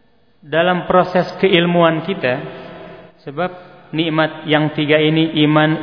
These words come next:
Islam, ihsan, akan hilang dari tangan kita kalau tidak dijaga dengan ilmu. Maka wayahna bapak-bapak dan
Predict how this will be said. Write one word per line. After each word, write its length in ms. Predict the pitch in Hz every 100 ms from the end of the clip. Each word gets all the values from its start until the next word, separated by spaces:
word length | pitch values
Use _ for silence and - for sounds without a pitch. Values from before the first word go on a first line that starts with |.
| 147
Islam, 320 | - 147 151
ihsan, 400 | 147 135 151 165 196 - - - - _
akan 380 | - 156 - 160 160 151 160 - -
hilang 480 | 190 180 175 160 147
dari 320 | 143 143 143
tangan 400 | 143 139 139 143
kita 560 | 143 165 170 - - -
kalau 320 | 143 151 147
tidak 240 | 139 143
dijaga 320 | 131 135 135
dengan 260 | 139 131 127
ilmu. 380 | 139 127 123 - - - - - - _ _ _ _ _ _ _ _ _ _ _ 135
Maka 400 | 131 135 151 143
wayahna 640 | 135 135 127 139 151 123
bapak-bapak 560 | 127 135 127 123 127
dan 80 | 123